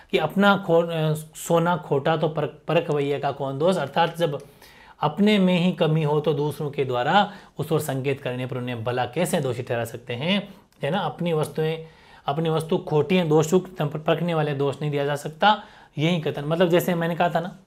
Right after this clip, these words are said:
अगर सुनार जो है वो सोने में अगर खोट मिला देता है तो सीधी सी बात है, परख के अगर उसको पता चल जाएगा तो अब आपको उसमें डरने की ज़रूरत नहीं, आपने गलती करी है, आप तो चोर हैं, ठीक है, ये चीज़ है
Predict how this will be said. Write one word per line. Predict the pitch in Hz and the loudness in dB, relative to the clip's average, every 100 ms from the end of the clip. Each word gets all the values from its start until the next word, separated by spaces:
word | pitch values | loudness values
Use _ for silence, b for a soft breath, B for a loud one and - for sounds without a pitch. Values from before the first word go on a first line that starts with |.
| _ _ _ _ _ _ _ _ 165 | _ _ _ _ _ _ _ _ 0
अगर | 170 | 0
सुनार | 165 175 175 196 | 2 4 6 6
जो | 175 170 | 6 4
है | 147 143 156 B B B | 2 0 -8 B B B
वो | 151 | 2
सोने | 156 185 | 6 6
में | 190 190 | 8 6
अगर | 190 | 6
खोट | 185 175 | 6 6
मिला | 175 156 | 8 6
देता | 139 135 170 | 6 4 4
है | 131 110 - b b b b | 2 -2 -16 b b b b
तो | 160 | -2
सीधी | 226 220 | 4 4
सी | 202 214 | 6 8
बात | 190 185 | 8 8
है, | 190 | 8
परख | 208 208 | 8 8
के | 208 | 8
अगर | 196 | 8
उसको | 190 - | 8 6
पता | 175 170 185 | 4 8 8
चल | 180 170 | 6 8
जाएगा | 180 175 | 8 8
तो | 180 180 - 190 | 6 2 -2 2
अब | 165 | 8
आपको | 160 160 190 | 8 8 2
उसमें | 196 185 | 2 2
डरने | 165 165 175 | 2 2 2
की | |
ज़रूरत | 170 175 175 | 4 4 4
नहीं, | 185 | 2
आपने | 160 170 | 2 2
गलती | 160 156 160 | 0 0 0
करी | 180 196 | 0 -2
है, | 190 - | -6 -6
आप | 139 - | -6 -2
तो | |
चोर | 147 196 | 2 4
हैं, | 175 175 B B - | 4 0 B B -6
ठीक | 170 165 | -4 -4
है, | |
ये | 147 | -4
चीज़ | 127 117 | -4 -8
है | 117 | -12